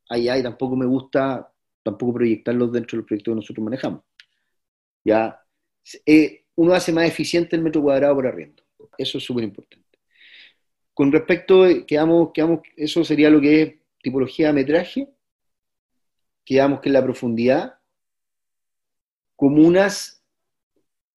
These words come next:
hoy día se presenta una disyuntiva bastante grande,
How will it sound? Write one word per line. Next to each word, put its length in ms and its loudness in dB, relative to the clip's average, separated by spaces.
hoy 180 4
día 240 4
se 140 -4
presenta 420 -4
una 100 0
disyuntiva 480 -2
bastante 380 -6
grande, 480 -6